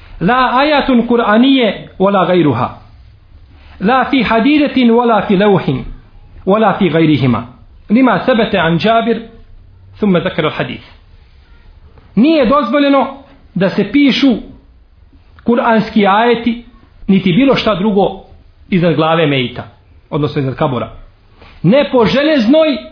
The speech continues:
niti po bilo kakvoj drugoj ploči, drvenoj, mramornoj i slično tome.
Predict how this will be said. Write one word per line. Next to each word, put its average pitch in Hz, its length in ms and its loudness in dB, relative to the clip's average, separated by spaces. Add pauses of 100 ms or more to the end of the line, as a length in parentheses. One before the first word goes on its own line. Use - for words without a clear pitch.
niti 214 300 0
po 220 120 0
bilo 302 280 2
kakvoj 247 400 0
drugoj 202 320 0
ploči, - 440 -8 (440)
drvenoj, 185 560 0 (140)
mramornoj 185 540 2
i 151 40 0
slično - 280 -4
tome. 131 280 -4